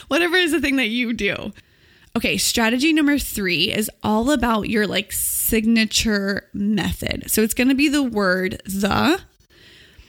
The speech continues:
and then some sort of word or an acronym, and then the mode. Okay, so this could be, like, the, the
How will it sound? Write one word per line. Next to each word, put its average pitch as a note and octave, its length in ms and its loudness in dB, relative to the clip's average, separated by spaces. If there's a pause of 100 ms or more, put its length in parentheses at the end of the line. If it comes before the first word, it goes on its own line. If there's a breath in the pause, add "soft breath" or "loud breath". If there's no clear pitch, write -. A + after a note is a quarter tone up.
(240 loud breath)
and A3+ 160 2
then A3+ 160 2
some A3+ 220 0
sort D4+ 220 0
of C4+ 160 -4
word F#3 440 2
or - 120 0
an F3+ 100 0
acronym, G3 840 -2 (640 loud breath)
and A3+ 180 4
then A#3 200 4
the A3+ 100 2
mode. G#3+ 760 0 (220)
Okay, G#3 500 2
so A3 420 2
this A3+ 340 -2
could B3 280 -2
be, A3 300 -2
like, G#3 300 -2
the, F#3+ 580 0 (200)
the G3 500 0